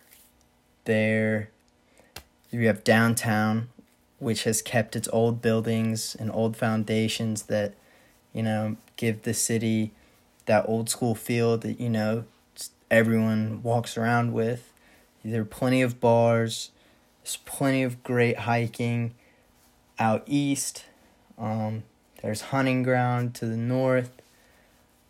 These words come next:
I mean, and then the food in Memphis is unmatched.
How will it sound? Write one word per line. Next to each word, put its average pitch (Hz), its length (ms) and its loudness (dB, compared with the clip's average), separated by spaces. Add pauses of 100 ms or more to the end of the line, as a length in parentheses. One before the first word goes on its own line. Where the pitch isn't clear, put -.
(480)
I 110 120 0
mean, 107 440 -2
and 117 180 2
then 110 200 2
the 104 80 0
food 135 480 2
in 120 160 0
Memphis 120 500 -2
is 110 160 -6
unmatched. 110 800 0